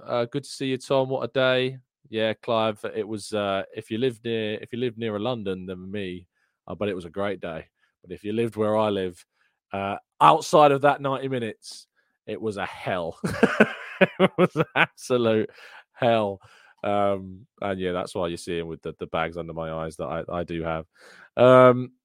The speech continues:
let's go to, uh, let's let Luke respond to the United thing. Um, at United, the whole system is bad. It needs a serious overhaul, and things are gonna get bad before they get better, and it's gonna take a while. It is gonna take a while,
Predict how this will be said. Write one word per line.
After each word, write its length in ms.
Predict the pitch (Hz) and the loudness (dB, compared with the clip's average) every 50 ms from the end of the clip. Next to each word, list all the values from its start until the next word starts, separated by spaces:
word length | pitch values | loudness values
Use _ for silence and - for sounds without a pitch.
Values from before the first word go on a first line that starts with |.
| _ _ _ _ - - - _ _ - | _ _ _ _ -20 -20 -20 _ _ -4
let's 300 | 123 131 131 107 123 - | 0 0 0 0 -2 -2
go 360 | - 127 123 120 120 117 117 110 _ _ - - | 2 6 6 8 8 6 4 0 _ _ -14 -8
to, 920 | - 117 113 113 113 113 113 113 113 117 117 113 117 113 113 113 110 - - | -4 -2 0 0 2 2 2 2 2 0 0 0 0 0 0 0 0 -2 -2
uh, 140 | - 117 120 | -2 0 0
let's 180 | 123 160 165 - | 2 0 0 2
let 140 | 156 135 143 | 0 0 2
Luke 160 | 156 147 - | 0 0 0
respond 400 | 135 127 - - 139 131 123 110 | -4 -4 0 2 2 2 2 -2
to 60 | - | -10
the 80 | - 107 | -8 -6
United 320 | 113 123 120 104 110 - | -4 -2 -2 -4 -4 -6
thing. 360 | - 98 92 95 95 92 - | -6 -6 -6 -6 -8 -10 -8
Um, 540 | 98 104 101 101 101 98 98 98 98 95 90 _ - | -6 -4 -4 -4 -4 -4 -6 -8 -10 -12 -10 _ -4
at 160 | 139 - 160 | -4 -2 -2
United, 320 | 147 135 131 113 110 104 | -2 -2 0 -2 -2 -2
the 80 | - 107 | -2 0
whole 180 | - 123 120 | 0 0 0
system 320 | 110 - 113 - - 104 95 | -2 -4 -8 -10 -10 -10 -10
is 80 | 90 | -8
bad. 440 | - - 101 90 87 85 85 82 - - | -4 -2 0 0 0 0 -2 -2 -6 -10
It 80 | 87 98 | -12 -8
needs 320 | 101 113 120 120 101 104 | -6 -4 -4 -6 -6 -6
a 80 | 110 - - | -10 -10 -10
serious 640 | - - - - 151 151 156 151 143 135 127 - - | -12 -12 -8 -4 0 0 2 2 2 0 -2 -2 -2
overhaul, 380 | 104 107 101 92 90 92 98 95 | -4 -4 -4 -4 -6 -6 -6 -8
and 100 | 92 - | -8 -8
things 240 | - 110 107 95 | -8 -8 -8 -8
are 60 | 98 87 | -8 -8
gonna 180 | 101 95 92 | -8 -8 -6
get 220 | 87 98 90 - - | -4 -6 -6 -4 -2
bad 240 | 104 98 92 90 | -2 -2 -2 -2
before 240 | 82 90 - - 95 | -4 -8 -10 -8 -6
they 80 | 90 90 | -6 -4
get 180 | 90 85 - - | -6 -6 -4 -2
better, 340 | 98 92 - - 92 85 - _ _ _ _ _ _ _ _ | -2 -2 -2 -4 -10 -12 -12 _ _ _ _ _ _ _ _
and 80 | - 95 | -10 -10
it's 140 | 87 76 - | -8 -8 -6
gonna 180 | - 101 92 | -6 -6 -6
take 280 | 87 - 92 87 - - | -4 -6 -6 -8 -6 -6
a 20 | |
while. 220 | 87 90 85 82 - - | -6 -6 -4 -6 -6 -8
It 120 | 165 - | -6 -2
is 200 | - 226 214 165 | 2 2 2 4
gonna 160 | - 175 156 | 2 0 0
take 280 | 143 - 147 139 139 - | 2 2 2 2 2 2
a 80 | 131 | 2
while, 440 | 110 113 113 113 113 120 127 160 156 | 4 4 6 6 8 6 6 6 4